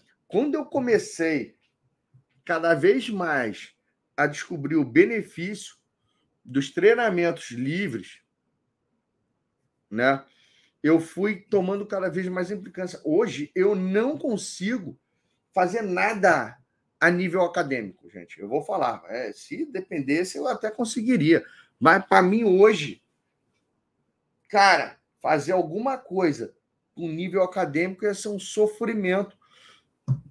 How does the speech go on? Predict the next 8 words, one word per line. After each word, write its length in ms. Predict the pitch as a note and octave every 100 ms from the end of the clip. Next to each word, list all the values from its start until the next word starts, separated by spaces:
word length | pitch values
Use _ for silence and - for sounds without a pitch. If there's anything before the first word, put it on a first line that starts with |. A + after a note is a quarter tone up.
| _
Principalmente 1300 | F#3+ B3+ C#4 - D#4+ - G#4+ B3 G#3+ G#3+ B3 C4 - _ _ _ _ -
se 180 | - A#3+ D#3+ D#3 -
é 140 | F3 F#3
aquela 320 | F#3 A3 G#3+
coisa 320 | G#3+ F3+ D3+
que 100 | F3
você 320 | F#3 F3+ G#3
vê 400 | C#3+ E3+ E3+ -